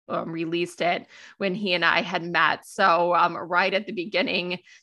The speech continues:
he had, like, heard some of it. And I think he also had the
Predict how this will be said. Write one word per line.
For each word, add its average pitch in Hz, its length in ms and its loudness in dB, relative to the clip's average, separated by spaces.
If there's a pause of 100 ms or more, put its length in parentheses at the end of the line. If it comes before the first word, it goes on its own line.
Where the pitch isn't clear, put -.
(240)
he 220 220 -4
had, 202 240 0
like, - 240 -4
heard 269 300 4
some 277 160 -4
of 247 100 2
it. 254 320 6
And 196 160 2
I 202 180 2
think 226 220 -6
he 240 180 -10
also 185 340 -2
had 208 300 -2
the 180 60 -2